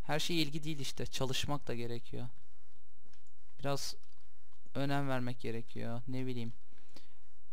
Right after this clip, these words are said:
İzleye izleye olacak şeyler de olabilir. Yani bilmiyorum o yüzden. Eğer varsa aranızda böyle mimarisi iyi olan birisi, eee, herhalde böyle izleyerek ya da ne bileyim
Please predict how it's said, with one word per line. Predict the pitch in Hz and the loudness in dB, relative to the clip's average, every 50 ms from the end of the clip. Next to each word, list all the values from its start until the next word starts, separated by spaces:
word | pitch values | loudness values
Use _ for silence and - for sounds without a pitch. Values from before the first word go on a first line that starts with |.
| - - - - - - - - - - - - - - - - - - - - | 0 0 0 0 0 0 0 0 0 0 0 -2 -2 -2 -2 -2 -2 -2 -2 -2
İzleye | 131 135 127 123 139 156 165 | 0 0 0 2 2 2 2
izleye | 156 147 147 165 165 | 2 2 2 2 2
olacak | 160 156 143 147 160 156 | 2 2 2 2 0 2
şeyler | - - 156 151 156 156 156 | 2 2 2 2 2 0 0
de | - | 0
olabilir. | 131 117 113 104 - 110 - - - - | 0 0 0 0 0 0 0 0 0 0
Yani | - 127 123 127 120 - - | 0 0 0 0 0 0 0
bilmiyorum | 139 156 175 175 156 139 127 135 131 | 2 2 4 4 4 4 4 4 4
o | 131 | 4
yüzden. | 135 123 117 127 123 139 - - | 4 4 2 2 2 0 2 4
Eğer | 139 147 151 160 | 6 6 6 8
varsa | 160 180 190 214 214 - 208 | 8 8 8 8 8 6 4
aranızda | 190 165 165 156 131 151 151 131 | 4 2 2 2 2 2 2 2
böyle | 147 147 147 | 2 2 2
mimarisi | 151 147 147 147 147 147 147 143 143 - - - | 2 0 0 2 2 2 2 0 0 0 0 0
iyi | 139 139 143 | 0 0 0
olan | 143 143 143 139 139 139 | 2 2 2 0 0 0
birisi, | 135 131 143 - - - 226 - - - - - - - - - - - - - - - | 0 -2 -2 -2 0 0 -2 -2 -2 -2 -2 -2 -2 -2 -2 -2 -2 -2 -2 -2 -2 -2
eee, | 131 135 139 139 139 139 135 135 135 135 135 135 135 131 120 - - | -2 0 0 0 0 0 0 0 0 0 0 0 0 0 0 0 0
herhalde | 147 151 156 156 170 175 165 180 165 | 0 2 4 4 4 4 4 2 2
böyle | 180 180 175 180 | 2 2 2 2
izleyerek | - 175 160 147 143 165 180 180 165 160 156 - | 2 0 0 0 2 2 2 2 2 2 0 0
ya | 151 147 | 0 0
da | 160 165 | 0 0
ne | 170 180 180 | 0 0 0
bileyim | 180 160 143 123 123 | 0 0 -2 -2 -2